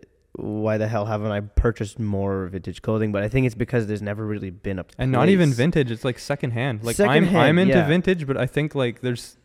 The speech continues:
Speaker 2: e-, even if you're into designer, even if you're in a brand new designer,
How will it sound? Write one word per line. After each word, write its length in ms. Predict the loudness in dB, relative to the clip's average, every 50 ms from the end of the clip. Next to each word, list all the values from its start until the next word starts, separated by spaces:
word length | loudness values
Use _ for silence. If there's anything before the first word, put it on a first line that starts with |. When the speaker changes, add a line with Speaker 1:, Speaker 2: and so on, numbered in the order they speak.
| _ _ _ -8
Speaker 2:
e-, 60 | -6
even 260 | -4 -2 0 2 2 2
if 100 | 2 2
you're 120 | 2 2
into 180 | 2 0 0 -2
designer, 480 | -2 -2 -2 0 -2 -2 -2 -4 -4 -4
even 160 | -4 -2 -2
if 120 | -2 -2 -2
you're 100 | -2 -2
in 60 | -2
a 60 | -2
brand 340 | -2 -2 -2 -2 -2 -2 -2
new 120 | -2 -2
designer, 580 | -4 -4 -6 -6 -6 -4 -2 -2 -2 -2 -4